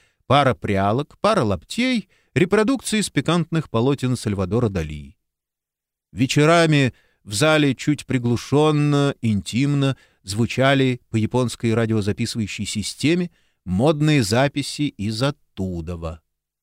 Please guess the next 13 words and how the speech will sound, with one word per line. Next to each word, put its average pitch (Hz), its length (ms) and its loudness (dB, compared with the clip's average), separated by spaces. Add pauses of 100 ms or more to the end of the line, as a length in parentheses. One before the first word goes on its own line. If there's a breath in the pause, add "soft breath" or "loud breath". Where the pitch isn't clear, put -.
(280)
Ну 139 180 -2
и 247 80 0
наши, 123 500 -2 (340)
необходимые 127 600 2
в 92 80 -4
модном 107 400 0
салоне 156 480 -2
модные 104 440 -2
поэты: 69 560 -8 (420)
Высоцкий, 98 760 -6 (260)
Акуджава, 110 760 0 (420)
новелла 139 420 2
Матвеева. 76 680 -6